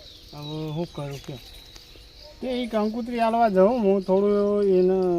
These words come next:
Speaker 2: તમારા ભાઈ રહ્યા એને થોડું સમજાવું વળી એ પૈસા બૈસા આલે તો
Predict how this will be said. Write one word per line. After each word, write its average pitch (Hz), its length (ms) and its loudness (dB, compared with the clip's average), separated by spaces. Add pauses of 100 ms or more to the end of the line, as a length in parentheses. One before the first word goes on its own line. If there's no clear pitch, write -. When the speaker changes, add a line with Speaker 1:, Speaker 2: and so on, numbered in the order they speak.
(140)
Speaker 2:
તમારા 165 320 -2
ભાઈ 165 200 2
રહ્યા 175 320 0
એને 160 80 -2
થોડું 165 260 0
સમજાવું 147 520 0
વળી 139 160 2
એ 147 120 -6
પૈસા 131 400 -6
બૈસા 139 460 -6
આલે 160 180 -4
તો 135 300 -10